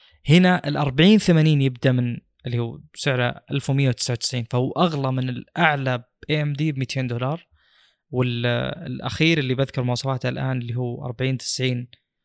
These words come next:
آه، آه، سعره ألف وخمسمية وتسعة وتسعين. مواصفاته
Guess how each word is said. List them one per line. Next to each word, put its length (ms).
آه، 360
آه، 440
سعره 800
ألف 240
وخمسمية 340
وتسعة 220
وتسعين. 420
مواصفاته 600